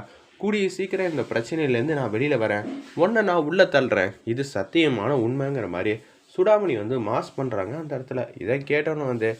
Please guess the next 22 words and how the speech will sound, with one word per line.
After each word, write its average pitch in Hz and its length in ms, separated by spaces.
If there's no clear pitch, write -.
ஐயையோ, 151 460
சிரிப்பு 185 360
சிரிப்பா 156 400
வருது. 143 320
நான் 107 200
எவ்வளோ 185 280
பெரிய 135 240
மூலகாரன் 123 640
தெரியுமா? 104 340
நான் 143 240
ஏதாவது 214 360
ஒண்ணு 156 200
யோசிச்சேன்னா, 123 520
அதுல 101 280
யாரை 123 320
மாட்டி 120 340
விடலான்னு 101 540
தெளிவா 131 380
வந்து 113 200
யோசிச்சதுக்கு 117 480
அப்புறம் 85 260
தான் 92 200